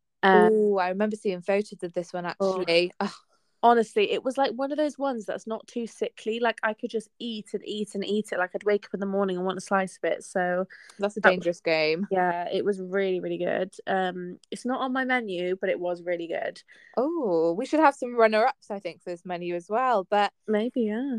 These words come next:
Speaker 2: yeah, like I say, so today we are gonna sit down at Mally's Dream Menu.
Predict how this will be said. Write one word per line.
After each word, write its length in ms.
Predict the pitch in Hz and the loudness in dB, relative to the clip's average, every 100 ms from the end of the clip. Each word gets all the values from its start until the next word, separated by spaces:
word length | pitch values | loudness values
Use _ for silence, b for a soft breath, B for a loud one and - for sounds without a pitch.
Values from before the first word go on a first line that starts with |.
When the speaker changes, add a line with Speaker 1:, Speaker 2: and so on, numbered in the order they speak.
| 202 | -6
Speaker 2:
yeah, 240 | 262 277 | -6 -4
like 220 | 190 214 277 | -2 -4 -4
I 20 | |
say, 220 | 254 233 190 | -4 -4 -4
so 180 | - | -6
today 560 | 226 - - 320 214 277 - | -8 -8 -4 0 0 -2 -6
we 200 | 247 247 | -2 0
are 100 | 240 | 0
gonna 260 | 254 240 240 | -2 -8 -8
sit 160 | - - | -10 -8
down 200 | 277 262 | -6 -6
at 80 | 208 | -6
Mally's 420 | 226 247 269 - | -6 -6 -8 -14
Dream 220 | 294 294 | -12 -8
Menu. 480 | 269 233 220 226 294 | -6 -4 -2 -2 -4